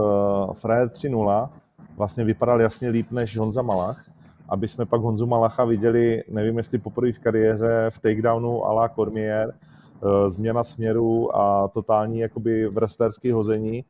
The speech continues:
a potom ukončení na zemi. Tak, eh, to bylo asi <laughs> další velký překvapení celého turnaje. Možná nakonec ne výsledek, že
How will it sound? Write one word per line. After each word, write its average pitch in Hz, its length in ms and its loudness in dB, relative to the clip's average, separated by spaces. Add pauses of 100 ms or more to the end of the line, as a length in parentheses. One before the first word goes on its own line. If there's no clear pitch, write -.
(320)
a 98 220 2
potom 117 360 -4
ukončení 117 480 -4
na 113 100 2
zemi. 104 260 -2
Tak, 95 180 -6 (120)
eh, 98 480 0 (240)
to 95 80 -8
bylo 113 200 2
asi 113 220 -2
<laughs> - 0 -
další 120 340 -4
velký 120 260 0
překvapení 113 720 -4
celého 107 320 -2
turnaje. 104 480 -4 (380)
Možná 143 220 4
nakonec 165 360 4
ne 180 140 6
výsledek, 131 600 2
že 113 100 -4